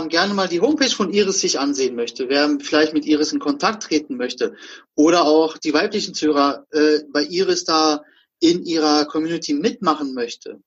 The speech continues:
da Impulse holen möchte und wer sich, äh, um, für das Buch interessiert, ich pack alles in die Shownotes, sodass ihr Iris überall kontaktieren <laughs> könnt. Und, ähm, wenn sie Zeit hat, ihr wisst, bitte Leute, nicht sauer sein, wenn es nicht innerhalb von einer Stunde beantwortet worden ist, eure Fragen.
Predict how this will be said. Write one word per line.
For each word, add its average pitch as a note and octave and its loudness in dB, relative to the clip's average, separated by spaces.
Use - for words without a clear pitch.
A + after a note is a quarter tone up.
da C3 -8
Impulse G3 0
holen D#3 0
möchte E3+ -2
und G#3 2
wer E3+ 4
sich, - -6
äh, D#3 6
um, D3+ -2
für D#3 -4
das C#3+ -2
Buch D4 2
interessiert, G#3+ -4
ich - -12
pack - -8
alles G#3+ 0
in G3+ -6
die G3 -4
Shownotes, F3+ -2
sodass D#3 2
ihr D3+ -4
Iris F3 -4
überall E3 -2
kontaktieren - -2
<laughs> - -
könnt. C#4+ 0
Und, E3+ -4
ähm, E3+ 2
wenn G3 0
sie G#3+ -4
Zeit F#3+ 0
hat, F3+ 0
ihr D3+ -4
wisst, - -4
bitte D#3+ -2
Leute, D3+ 2
nicht D#3+ -6
sauer D3+ 2
sein, D3 2
wenn C#3+ 0
es C#3 -6
nicht C#3+ -8
innerhalb C#3 -2
von C#3 -8
einer B2+ -6
Stunde F#3+ -4
beantwortet D#3 0
worden C3+ -2
ist, C#3 -8
eure C3 -6
Fragen. B2+ -4